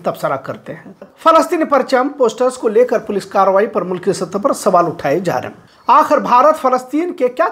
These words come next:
ताल्लुकात हैं और आखिर जिस तरह की कार्रवाई पुलिस इंतजामिया की जानिब से की जा रही है, खासकर कांग्रेस इक़्तिदार रियासतों में,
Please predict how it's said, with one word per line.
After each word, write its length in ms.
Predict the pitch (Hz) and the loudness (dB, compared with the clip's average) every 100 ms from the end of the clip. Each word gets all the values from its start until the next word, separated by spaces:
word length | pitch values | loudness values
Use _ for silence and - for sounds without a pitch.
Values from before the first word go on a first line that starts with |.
| - | 0
ताल्लुकात 420 | 294 294 226 - | 0 2 0 -2
हैं 140 | 117 - _ | -12 -18 _
और 100 | 220 226 | 2 4
आखिर 320 | 208 247 175 | 4 0 0
जिस 220 | 202 220 | -2 -2
तरह 180 | 214 233 | -2 -2
की 140 | 240 190 | -2 -2
कार्रवाई 640 | 190 180 208 240 139 - _ - _ _ | 0 2 4 2 -2 -10 _ -20 _ _
पुलिस 260 | 330 349 330 | 4 4 4
इंतजामिया 560 | 269 254 220 247 254 | 0 2 2 2 2
की 160 | 233 233 | 0 2
जानिब 260 | 208 196 196 | 2 2 0
से 140 | 262 | -4
की 200 | - 320 | -4 0
जा 120 | 254 | 2
रही 120 | 175 202 | 2 0
है, 60 | |
खासकर 480 | - - 269 277 220 | 0 2 2 2 -2
कांग्रेस 420 | 196 196 190 220 190 | 0 0 0 -2 -4
इक़्तिदार 460 | - 170 165 202 - - | -4 0 0 0 -6 -2
रियासतों 500 | 170 147 - - | 0 0 -4 -12
में, 100 | 135 | -14